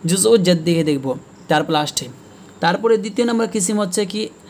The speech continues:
আসবা বিগাইরিহি, যে সমগ্র মহিলা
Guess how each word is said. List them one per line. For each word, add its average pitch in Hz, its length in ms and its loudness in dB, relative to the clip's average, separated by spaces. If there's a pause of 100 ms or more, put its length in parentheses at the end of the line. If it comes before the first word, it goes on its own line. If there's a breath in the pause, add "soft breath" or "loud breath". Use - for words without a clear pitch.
(220 loud breath)
আসবা 208 420 2
বিগাইরিহি, 151 760 0 (580 loud breath)
যে 190 200 2
সমগ্র 220 500 0
মহিলা 170 540 0